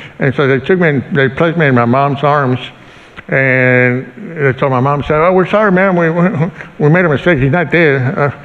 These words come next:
they said, "But, you know, he doesn't have any arms and his legs didn't really completely, you know, develop.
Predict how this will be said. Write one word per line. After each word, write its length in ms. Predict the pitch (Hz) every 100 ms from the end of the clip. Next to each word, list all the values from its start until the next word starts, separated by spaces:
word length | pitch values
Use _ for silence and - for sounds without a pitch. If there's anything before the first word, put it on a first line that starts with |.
| - - - - - 165
they 100 | 143
said, 220 | 139 151 123
"But, 200 | 143 208
you 140 | 165
know, 280 | 156 139 165
he 120 | 151 156
doesn't 200 | 170 185
have 140 | 180
any 120 | 151
arms 440 | 135 165 175 160 139
and 140 | 135
his 160 | 127 143
legs 240 | 180 151
didn't 220 | 147 139
really 300 | 143 156 143 - 147
completely, 560 | - 127 160 165 139 131
you 80 |
know, 120 | 135 123
develop. 480 | 120 139 160 160